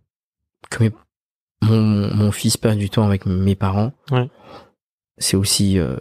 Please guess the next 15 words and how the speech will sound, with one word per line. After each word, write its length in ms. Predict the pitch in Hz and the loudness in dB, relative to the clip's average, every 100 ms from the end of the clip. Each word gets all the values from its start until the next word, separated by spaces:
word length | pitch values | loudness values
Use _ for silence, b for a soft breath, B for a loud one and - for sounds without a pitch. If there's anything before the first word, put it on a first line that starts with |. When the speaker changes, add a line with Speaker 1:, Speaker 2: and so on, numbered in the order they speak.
| - - | -12 -12
Speaker 1:
hyper 280 | - 104 | -2 0
important, 420 | 95 98 - - 104 | 0 -2 -4 -4 -4
quoi. 260 | 85 85 B B B - | -4 -8 B B B -4
Et 60 | |
je 60 | 104 | 0
pense 180 | 143 147 | 0 2
qu'il 100 | 135 | 2
y 0 | |
a 40 | |
des 120 | 120 | 2
choses 300 | 110 135 131 | 2 2 0
que 240 | - 113 107 | 2 2 2
je 160 | 98 | 0
vais 140 | 101 104 | 0 0
pas, 340 | - 120 117 | 2 2 2